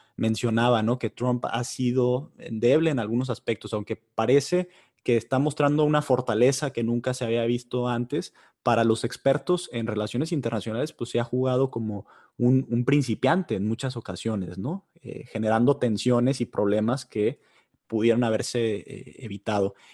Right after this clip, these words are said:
Y por otro lado, eh, como que esta idea de que, de la democracia, que, que, que, que, que en una,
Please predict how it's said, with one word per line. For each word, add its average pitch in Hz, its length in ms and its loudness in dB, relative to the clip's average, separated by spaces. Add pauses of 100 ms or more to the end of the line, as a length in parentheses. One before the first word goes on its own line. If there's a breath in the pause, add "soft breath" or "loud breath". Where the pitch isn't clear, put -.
Y 117 80 -4
por 131 160 4
otro 147 220 4
lado, 143 480 4
eh, 107 280 -8
como 120 240 -2
que 135 100 0
esta 127 200 0
idea 143 200 4
de 147 120 0
que, - 160 -12
de 117 140 -8
la 110 80 -4
democracia, 127 800 -4 (540)
que, 107 260 -4
que, 110 180 -4
que, - 180 -4 (280)
que, 110 360 -2
que 113 120 -2
en 110 120 0
una, 139 420 0